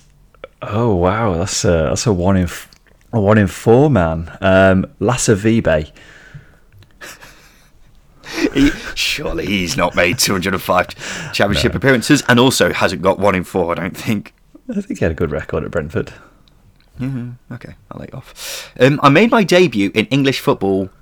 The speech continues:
Speaker 2: for Manchester United in two thousand and seven,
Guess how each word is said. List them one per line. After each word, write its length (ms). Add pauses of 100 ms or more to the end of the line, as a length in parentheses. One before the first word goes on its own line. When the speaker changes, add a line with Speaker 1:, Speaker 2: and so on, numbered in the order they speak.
(500)
Speaker 2:
for 180
Manchester 640
United 840 (400)
in 140
two 200
thousand 300
and 100
seven, 440